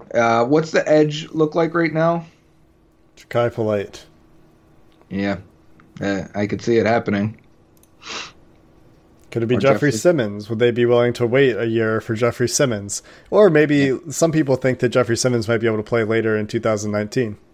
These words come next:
Speaker 1: Sure. They, it, they're saying need at safety too, but with Malik Hooker, that would be a strong safety type, and I don't think that's what Nasir Adderley does, even though Adderley can come down and cover in, in the box,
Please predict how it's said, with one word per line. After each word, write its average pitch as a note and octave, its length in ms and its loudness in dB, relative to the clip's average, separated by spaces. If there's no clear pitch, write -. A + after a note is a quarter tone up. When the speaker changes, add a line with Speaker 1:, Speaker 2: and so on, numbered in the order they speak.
Speaker 1:
Sure. A#2 260 2
They, D3+ 160 2
it, C3 320 -4
they're F3+ 160 2
saying F3 360 0
need C3 200 2
at A#2 100 -2
safety A#2+ 400 -2
too, A#2 260 0
but G#2+ 120 -2
with A2+ 180 0
Malik C3 300 0
Hooker, A2 400 0
that A#2 180 2
would A2 140 0
be A2+ 80 2
a G#2 60 0
strong A2+ 340 -2
safety G#2 360 0
type, G#2 400 -2
and G#2 160 0
I A2+ 80 0
don't A2 120 -2
think G#2+ 180 0
that's G#2+ 200 -2
what A2+ 120 -6
Nasir A2 300 0
Adderley G#2 340 2
does, A#2+ 260 2
even A#2 140 0
though A#2+ 120 2
Adderley B2+ 380 2
can D3 260 -2
come D3 200 -2
down C#3 280 0
and A#2+ 200 -8
cover B2+ 440 -2
in, A#2+ 480 -4
in A#2 300 -2
the A2+ 80 0
box, A2 600 -2